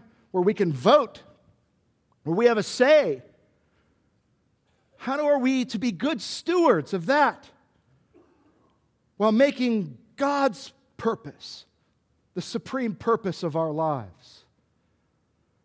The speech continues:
We follow Jesus' example. Put the gospel first. Learn about the principles of love, of self-sacrifice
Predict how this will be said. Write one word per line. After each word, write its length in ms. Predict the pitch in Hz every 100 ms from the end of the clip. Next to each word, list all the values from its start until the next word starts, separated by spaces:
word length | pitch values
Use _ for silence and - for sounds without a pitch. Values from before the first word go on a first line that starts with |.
| _ _ _ _ _ _ _ _ _ _ _ _ _ _ -
We 80 | 208
follow 360 | - 214 240
Jesus' 600 | - 208 220 233 190 180
example. 540 | 175 156 214 233 104 - _ _ _ _ _ _ _ _ _ _ _ _ _ _ _ _
Put 200 | - 190
the 60 | -
gospel 480 | 190 202 185 - 170
first. 680 | - 165 117 95 - - _ _ _ _ _ _ _ _ _ _ _ _ _ _ _ -
Learn 560 | 160 202 226 214 185 -
about 200 | 147 165
the 60 | -
principles 640 | - 220 214 160 156 120
of 140 | 110
love, 560 | 117 160 175 170 - _ _ _ _ _ _ _ _ _ _ _ _ _ _
of 140 | 117
self-sacrifice 1400 | - - 196 - - 170 - 156 - 139 139 - - -